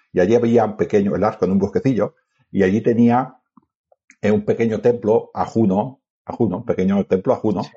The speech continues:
Speaker 1: con unas ocas sagradas. Y parece ser que estos galos intentaron atacar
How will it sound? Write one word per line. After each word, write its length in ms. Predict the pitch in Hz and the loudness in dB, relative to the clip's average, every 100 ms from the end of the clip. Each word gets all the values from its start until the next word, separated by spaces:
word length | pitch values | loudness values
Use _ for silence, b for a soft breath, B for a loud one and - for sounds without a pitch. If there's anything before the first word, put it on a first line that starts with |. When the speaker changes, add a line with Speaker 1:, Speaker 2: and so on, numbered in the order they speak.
| - | -6
Speaker 1:
con 140 | 113 110 | -2 0
unas 220 | 117 - | -2 -2
ocas 220 | - - | -6 -6
sagradas. 480 | 82 101 104 90 _ _ _ - | -4 -2 -4 -8 _ _ _ -10
Y 60 | 95 | -4
parece 260 | 101 113 | -2 -2
ser 180 | 127 139 | -2 -2
que 100 | - | -4
estos 260 | 110 120 98 | -4 -4 -2
galos 260 | 117 117 | -2 -2
intentaron 480 | 101 85 85 101 117 | -6 -6 -4 -2 -2
atacar 500 | 110 123 123 110 85 | -2 -4 -4 -6 -8